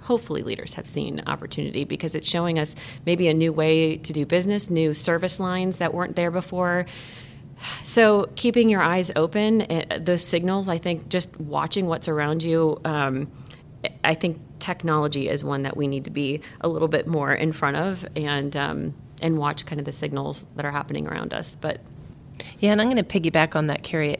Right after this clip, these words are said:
Speaker 2: It is the same thing, sort of, is, remember when we talked about how do you break a belief, and it's through proof? I think we've proven that we as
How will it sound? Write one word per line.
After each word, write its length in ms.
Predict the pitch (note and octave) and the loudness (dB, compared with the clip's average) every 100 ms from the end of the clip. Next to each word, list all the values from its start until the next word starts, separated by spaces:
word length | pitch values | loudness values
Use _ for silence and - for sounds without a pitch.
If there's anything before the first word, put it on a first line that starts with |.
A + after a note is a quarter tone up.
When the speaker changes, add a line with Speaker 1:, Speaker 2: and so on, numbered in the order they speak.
| - | -4
Speaker 2:
It 200 | D#3 - E3+ | -4 -4 -2
is 280 | D3+ - - - - | -2 -4 -10 -10 -6
the 120 | D#3+ | -4
same 260 | - D#3+ | 0 0
thing, 340 | D#3 D#3+ D3+ D3+ | 2 0 0 -2
sort 280 | - D3 C#3+ | -2 0 2
of, 160 | C#3 | 2
is, 240 | D3 C#3 - - - | 0 0 -4 -14 2
remember 240 | A3 A#3 A3+ | 4 6 6
when 160 | F#3 | 4
we 80 | F3 | 2
talked 260 | - D#3+ D#3+ | 2 0 2
about 200 | D#3 D3+ | 2 2
how 100 | D3+ | 2
do 80 | |
you 60 | D3+ | 0
break 260 | D3 C#3+ D3+ | -2 -2 -2
a 40 | |
belief, 380 | D3+ C#3 C3+ - | -2 0 0 0
and 100 | C#3+ | -2
it's 180 | - - | -2 -2
through 140 | C#3+ | -2
proof? 400 | - D3 C#3+ - - - - | 0 0 0 -2 -18 -18 -4
I 120 | - | 0
think 220 | F3 G#3+ G#3+ | 2 4 4
we've 180 | F3 | 0
proven 320 | - E3 D#3 D3+ | 2 2 2 0
that 240 | - - | 0 0
we 340 | D#3 D#3 D#3+ - | 2 4 2 0
as 260 | D3 C3+ | -2 -4